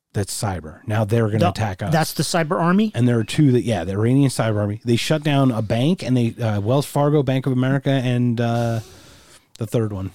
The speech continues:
Speaker 2: Yeah, another one.
Speaker 1: It wasn't Chase. It was,
Speaker 2: No,
Speaker 1: uh,
Speaker 2: it wasn't a really, really big one like Bank of America or
Speaker 1: no, it was
Speaker 2: Wells.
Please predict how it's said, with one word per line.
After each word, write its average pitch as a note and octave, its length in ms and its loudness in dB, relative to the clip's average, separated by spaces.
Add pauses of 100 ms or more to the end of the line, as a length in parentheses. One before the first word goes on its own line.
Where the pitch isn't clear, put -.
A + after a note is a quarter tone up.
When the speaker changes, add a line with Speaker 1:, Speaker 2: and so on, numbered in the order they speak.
Speaker 2:
Yeah, D#3+ 220 2
another D#3 260 2
one. C3+ 220 0
Speaker 1:
It B2 60 -6
wasn't B2 320 -2
Chase. G#2 300 -4
It F#2+ 60 -10
was, A2 140 -2
Speaker 2:
No, D#3+ 240 4
Speaker 1:
uh, D3+ 60 2
Speaker 2:
it D#3+ 100 0
wasn't F3+ 320 2
a D#3 60 2
really, D#3 280 2
really C#3+ 260 0
big C#3+ 200 0
one C3+ 160 -2
like B2+ 180 -4
Bank B2+ 140 -2
of A2+ 80 -10
America C3 300 -2
or - 20 6
Speaker 1:
no, B2+ 120 4
it - 20 2
was A#2+ 80 2
Speaker 2:
Wells. B2 300 -6